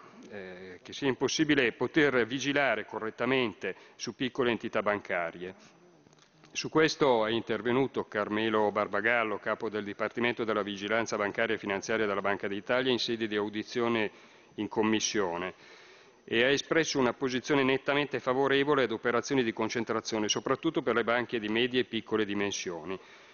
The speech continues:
La tesi è poi stata ulteriormente ribadita, confermata in sede di audizione sul decreto in oggetto il primo di marzo del duemilasedici.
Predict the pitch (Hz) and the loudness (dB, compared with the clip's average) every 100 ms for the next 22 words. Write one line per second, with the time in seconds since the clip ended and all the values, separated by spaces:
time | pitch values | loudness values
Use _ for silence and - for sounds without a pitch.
0 | - - 117 117 170 170 156 - 135 135 | -20 -8 -4 2 4 4 2 4 4 4
1 | 127 110 - 131 123 127 113 110 110 120 | 4 2 0 -2 0 0 0 0 -2 0
2 | 117 117 127 135 123 120 110 101 110 113 | 0 2 2 2 0 2 2 2 -2 0
3 | 120 139 123 - 98 107 98 117 135 123 | 0 0 -2 -4 -4 -6 -2 0 0 0
4 | - 98 95 - 131 123 123 110 113 110 | -4 -6 -6 -2 0 2 2 0 -2 -4
5 | 107 139 131 127 - 104 101 - 113 113 | -4 0 2 2 -2 -6 -4 -2 -4 0
6 | 113 123 113 127 123 123 - 110 113 107 | 0 2 2 0 2 -2 -2 -2 0 0
7 | 113 104 101 - 104 101 98 101 101 98 | 0 0 0 -4 -4 -4 -4 -4 -2 -4
8 | - 92 85 87 - | -4 -6 -4 -6 -6